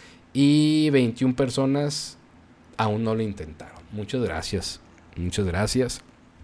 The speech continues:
Y pues nada, ¿qué es lo que estamos tratando de hacer aquí? Pues si no nos cura a Doña Petra con sus vasos, pues no nos queda de otra más que curarnos nosotros mismos.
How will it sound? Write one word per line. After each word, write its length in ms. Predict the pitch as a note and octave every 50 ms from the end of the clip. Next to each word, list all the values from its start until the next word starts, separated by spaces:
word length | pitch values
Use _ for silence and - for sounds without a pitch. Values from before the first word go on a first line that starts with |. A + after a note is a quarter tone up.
| - - _ _ - - B1+ - - - - - - - - - - - - - - - - - - - - - -
Y 80 | - A2+
pues 180 | - B2 A#2
nada, 340 | C3 C#3+ D#3 E3+ D#3+ D3+ D3 - - - - - - - - - - - - - - - - - -
¿qué 140 | - C3+ C3
es 40 | B2+
lo 160 | C#3 D3 C#3
que 480 | C#3+ B2+ A#2 A2 G#2 G#2 G#2 - G#2
estamos 360 | G2+ - - B2 B2+ C3+ B2 -
tratando 360 | G#2+ G2 G2 - A2 A#2 B2
de 60 | A2
hacer 180 | G#2 - A2+ A#2
aquí? 360 | A#2 - - F3 G3+ F#3 F#3 - - - - - - - - - - - - - - - - - - -
Pues 160 | - A2+ G#2+
si 80 | - G#2+
no 140 | G#2 A2 B2+
nos 140 | C#3+ C3+
cura 380 | - - C#3+ C#3+ C#3+ D3 C#3+ C3
a 60 | A2+
Doña 220 | G2+ G2 G2 F#2+ F2+
Petra 300 | - A#2+ A#2 C3 C3+ C3+
con 140 | - A2+
sus 160 | F#2+ G2+ G#2 G#2
vasos, 340 | A#2 A#2+ A#2 C#3 C#3 C#3
pues 140 | - G#2 G2
no 100 | G2+ G#2
nos 180 | A3+ A#2+ - -
queda 260 | - A#2 A#2 A#2+ A#2+
de 100 | A#2 A2+
otra 180 | A2 A2 B2 A#2+
más 160 | A2+ G2+ -
que 100 | - G2
curarnos 420 | - - F#2+ G2+ G#2+ A2 B2 A#2+
nosotros 400 | A2+ G2+ F#2 - G#2+ G#2+ A#2 A2+
mismos. 460 | A2+ A2+ A#2+ B2+ C#3+ C#3 C3+ - -